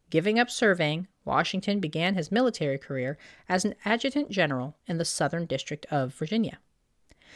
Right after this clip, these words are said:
The post did not excite George, who had hoped for the more glamorous post of the Northern Neck area of Virginia. But even though it wasn't the post he wanted, it was fortuitous nonetheless.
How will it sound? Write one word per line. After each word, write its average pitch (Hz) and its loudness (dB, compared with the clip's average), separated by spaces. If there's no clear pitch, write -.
The 262 6
post 370 8
did 302 2
not 302 4
excite - 4
George, - -6
who 220 8
had 214 8
hoped 262 4
for 208 4
the 202 2
more 202 4
glamorous 196 4
post - -4
of 160 -4
the 151 -2
Northern 143 0
Neck 202 0
area 123 -6
of 131 -10
Virginia. - -8
But 208 8
even 233 4
though 254 6
it 233 2
wasn't 233 6
the 269 2
post 240 0
he 254 2
wanted, 262 0
it 185 0
was 240 6
fortuitous 339 2
nonetheless. 185 -2